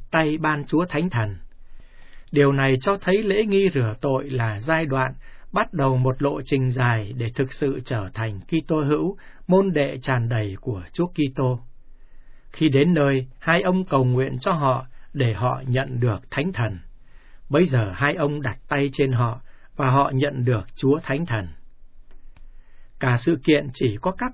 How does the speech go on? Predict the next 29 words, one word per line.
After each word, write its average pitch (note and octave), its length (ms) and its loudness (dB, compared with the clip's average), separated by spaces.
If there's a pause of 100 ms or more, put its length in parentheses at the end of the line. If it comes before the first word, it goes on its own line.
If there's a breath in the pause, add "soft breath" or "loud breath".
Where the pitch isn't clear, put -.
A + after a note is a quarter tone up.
tông G3 220 4
đồ A#2+ 260 4
đặt A#2 180 -4 (120)
tay F3 240 2
trên E3+ 200 0
họ B2+ 380 0
cũng F3+ 300 0
có D#3+ 140 0
ý E3+ 180 0
nghĩa E3+ 340 2
vô D#3+ 220 2
cùng G2+ 300 -2
quan C#3 260 -2
trọng. A#2+ 240 -4 (640 soft breath)
Đương G3 220 10
nhiên G3 200 10
là C#3 160 4
nó D3+ 180 4
bổ A#2 380 2
túc, A3 160 2 (260 soft breath)
xác - 300 -2
nhận C#3+ 260 2
điều C3+ 300 6
mà A#2 220 0
tự C3+ 220 0
nó, B2+ 300 0 (240 soft breath)
bí F#3 200 4
tích A3 160 0
rửa G#2+ 280 0